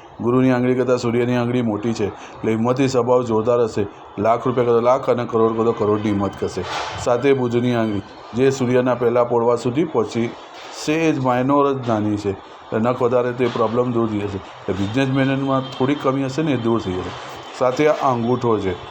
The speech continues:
અંગૂઠોમાં ઈચ્છાશક્તિ જોરદાર, પણ લોજિકમાં માસલ ઓછું છે, એટલે આ વ્યક્તિ let go કરવાવાળી છે. સાથે અહીંયા આગળ કોણ જેવું નિશાન થયેલું છે,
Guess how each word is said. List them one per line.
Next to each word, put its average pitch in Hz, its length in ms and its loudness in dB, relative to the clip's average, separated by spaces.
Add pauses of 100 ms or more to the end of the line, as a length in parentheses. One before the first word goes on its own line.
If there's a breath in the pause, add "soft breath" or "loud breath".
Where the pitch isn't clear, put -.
(180)
અંગૂઠોમાં 131 480 2
ઈચ્છાશક્તિ 131 560 -2
જોરદાર, 143 280 2
પણ 139 160 0
લોજિકમાં 123 460 0
માસલ 120 380 0
ઓછું 113 320 -2
છે, 101 120 -4
એટલે - 540 -4
આ 127 80 6
વ્યક્તિ 135 340 2
let 113 360 2
go 127 180 4
કરવાવાળી 87 600 0
છે. - 160 -6 (360 loud breath)
સાથે 131 320 2
અહીંયા 139 220 2
આગળ 139 180 0
કોણ 127 320 2
જેવું 123 260 2
નિશાન 101 400 0
થયેલું 95 240 -4
છે, 95 140 -6